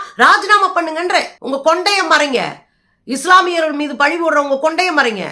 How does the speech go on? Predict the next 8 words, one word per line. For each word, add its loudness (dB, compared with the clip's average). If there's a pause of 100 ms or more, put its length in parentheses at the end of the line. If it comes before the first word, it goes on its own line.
(180)
செத்துருக்கிறதுல 0
ஒருத்தர் 0
இஸ்லாமியரும் 0
செத்துருக்காரு. -4 (400)
அப்ப 0
உண்மையா 2
நடந்தது 0
என்ன? -2